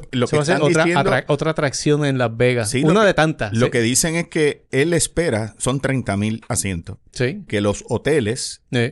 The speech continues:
Speaker 1: eh, envíen gente al parque que no van a estar viendo el juego, lo que van a estar dando vueltas por
Speaker 2: O sea,
Speaker 1: el parque.
Speaker 2: si, si les pones tragamonedas, pues,
Speaker 1: Pues
Speaker 2: ah,
Speaker 1: por
Speaker 2: quizás van
Speaker 1: eso.
Speaker 2: al parque.
Speaker 1: Entonces, tú,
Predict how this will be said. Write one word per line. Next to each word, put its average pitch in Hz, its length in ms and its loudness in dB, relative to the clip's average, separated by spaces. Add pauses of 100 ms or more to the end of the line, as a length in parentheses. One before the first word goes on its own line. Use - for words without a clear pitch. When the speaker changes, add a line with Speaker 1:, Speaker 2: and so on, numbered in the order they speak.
Speaker 1:
eh, 101 340 0
envíen 113 720 0
gente 135 380 0
al 120 120 0
parque 135 540 -4
que 110 140 -8
no 98 120 -2
van 139 120 -2
a 165 60 -4
estar 156 200 -4
viendo 160 240 -4
el 147 60 0
juego, 120 320 -2
lo 98 80 -4
que 95 100 -6
van 95 120 -4
a - 20 -6
estar 147 180 -6
dando 147 260 0
vueltas 131 280 -2
por - 140 -2
Speaker 2:
O 147 40 -2
sea, - 40 -2
Speaker 1:
el 123 40 -8
parque. 127 240 0
Speaker 2:
si, - 80 -4
si 135 60 2
les 117 100 0
pones 120 240 -4
tragamonedas, 120 720 -2
pues, 120 160 0
Speaker 1:
Pues 120 140 -2
Speaker 2:
ah, 113 80 0
Speaker 1:
por - 120 -6
Speaker 2:
quizás 113 220 0
van 127 80 0
Speaker 1:
eso. 139 100 0
Speaker 2:
al - 60 -8
parque. 120 380 -2
Speaker 1:
Entonces, 196 460 -2 (180)
tú, 143 260 -4